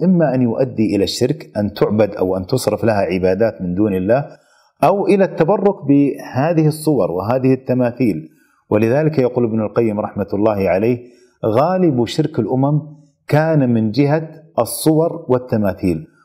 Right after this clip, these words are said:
وكلنا نعلم أن أول ما دخل الشرك وعبادة الأصنام على الأمم إنما كان في قوم نوح، كان فيهم قوم صالحين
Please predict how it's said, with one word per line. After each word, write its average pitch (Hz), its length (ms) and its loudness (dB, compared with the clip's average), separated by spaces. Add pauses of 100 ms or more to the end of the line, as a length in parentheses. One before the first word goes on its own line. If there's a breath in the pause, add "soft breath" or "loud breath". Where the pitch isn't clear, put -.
(140 soft breath)
وكلنا 160 520 2
نعلم 123 420 0 (100)
أن 131 200 0
أول 147 380 0
ما 107 140 0
دخل 113 320 -2
الشرك - 480 -2
وعبادة 98 520 0
الأصنام 95 560 -4 (420 soft breath)
على 123 200 2
الأمم 160 520 0 (280)
إنما 156 320 2
كان 156 280 0
في 123 160 0
قوم 117 300 0
نوح، 85 380 -4 (400)
كان 170 220 2
فيهم 160 260 2
قوم 139 320 2
صالحين 110 880 -2